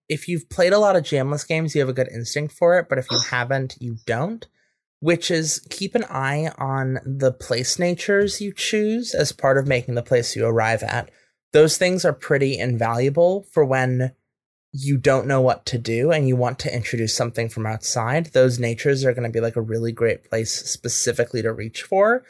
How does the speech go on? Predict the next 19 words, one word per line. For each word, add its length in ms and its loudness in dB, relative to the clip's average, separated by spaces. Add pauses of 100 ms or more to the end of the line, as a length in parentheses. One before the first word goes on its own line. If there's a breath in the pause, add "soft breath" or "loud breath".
(320 soft breath)
because 320 2
they 140 4
offer 320 2
prompts 560 -2 (120)
from, 380 2
like, 200 2
kind 200 0
of 120 -2
this 480 0
abstract 500 0
G 160 0
M 140 -2
perspective 880 -4 (180)
to 100 -2
offer 300 2
other 180 2
players, 760 -6 (460)
right? 240 4
Like, 280 -2